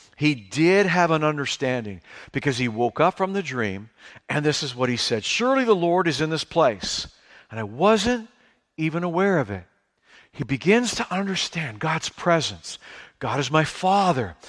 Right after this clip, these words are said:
Even as he promised to my grandfather Abraham, he's now promising to me. And I didn't quite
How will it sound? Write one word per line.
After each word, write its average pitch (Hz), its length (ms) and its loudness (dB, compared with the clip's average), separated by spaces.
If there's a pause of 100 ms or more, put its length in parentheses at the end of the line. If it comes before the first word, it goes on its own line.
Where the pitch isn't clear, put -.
(260)
Even 175 240 4
as 170 120 4
he 175 80 0
promised 180 560 2
to 175 60 0
my 165 140 4
grandfather 180 640 4
Abraham, 160 460 2
he's 120 160 -4
now 175 140 4
promising 208 760 0
to 202 140 -6
me. 165 300 -2 (520)
And 143 80 -4
I 156 80 2
didn't 254 300 2
quite 240 380 4